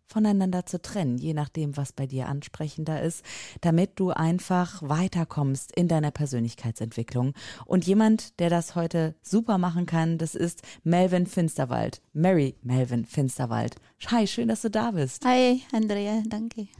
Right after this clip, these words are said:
Speaker 1: Ähm, wir haben gerade ein kleines Vorgespräch gehabt und,
Speaker 2: Mhm.
Speaker 1: äh, haben schon festgestellt, wir haben beide Familie auf den Philippinen,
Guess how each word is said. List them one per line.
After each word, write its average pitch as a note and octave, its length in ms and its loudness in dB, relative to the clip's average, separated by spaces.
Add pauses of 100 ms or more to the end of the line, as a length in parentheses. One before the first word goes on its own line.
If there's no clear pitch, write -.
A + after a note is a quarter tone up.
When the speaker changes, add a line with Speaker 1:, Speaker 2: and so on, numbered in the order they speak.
(340)
Speaker 1:
Ähm, F3+ 400 4 (160)
wir F3+ 180 2
haben B3+ 200 2
gerade G#3 260 0
ein G#3 60 0
kleines F#3 400 0
Vorgespräch E3 720 -4
gehabt C#3+ 480 -4
und, F#3 300 4
Speaker 2:
Mhm. A3 40 2
Speaker 1:
äh, A3+ 60 4
haben F#3 180 4
schon F#3+ 160 0
festgestellt, F3+ 680 -2
wir F3 100 2
haben E3+ 220 0
beide E3+ 240 0
Familie F3 500 0
auf E3 80 -6
den E3 140 -4
Philippinen, G3+ 600 -2